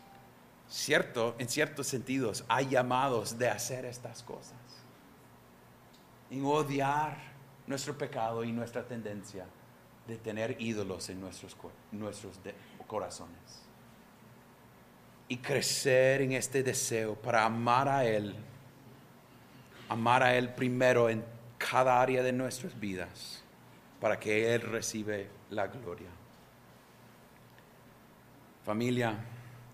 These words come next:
eso en ciertos sentidos es una invitación.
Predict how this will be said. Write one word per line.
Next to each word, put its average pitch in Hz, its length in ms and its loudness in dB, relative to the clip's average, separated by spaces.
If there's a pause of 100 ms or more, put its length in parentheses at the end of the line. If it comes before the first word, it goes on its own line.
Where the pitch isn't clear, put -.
(720)
eso 123 260 0
en 110 80 0
ciertos 107 360 -2
sentidos 110 500 -2
es 101 140 -8
una 104 240 -6
invitación. 101 560 -10